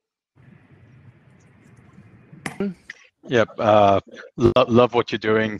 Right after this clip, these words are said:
I, I had initially a similar question, uh, to Jenny, so I'll sort of follow on from that. I think,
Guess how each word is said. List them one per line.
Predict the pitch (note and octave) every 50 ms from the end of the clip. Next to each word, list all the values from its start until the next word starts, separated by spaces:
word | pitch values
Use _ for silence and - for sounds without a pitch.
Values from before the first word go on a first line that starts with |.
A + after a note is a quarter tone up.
| - -
I, | B2 A2 G#2 G#2 -
I | - A2
had | G#2 B2+ B2 G#2+
initially | A2 A2 B2 - - - A2
a | G2
similar | - A#2 G#2+ G2+ G2
question, | - - A2 G2 - - - A2 G2+ G2+ G2 F#2 - _ _ _ _ _
uh, | A#2+ G2+ F#2 F#2+ F#2+ F#2+ - _ _
to | - G#2
Jenny, | - - G#2 G2+ G2+ F#2+
so | E2+ - G#2+
I'll | G2
sort | F#2 - G#2
of | F#2+
follow | - - A#2 G#2+ G2+ F#2 F#2+
on | G2 G#2 G#2
from | G#2 - A2 G2+ G2
that. | F#2+ F#2 F2+ F#2+ -
I | G#2 F#2
think, | - A2+ G#2+ G#2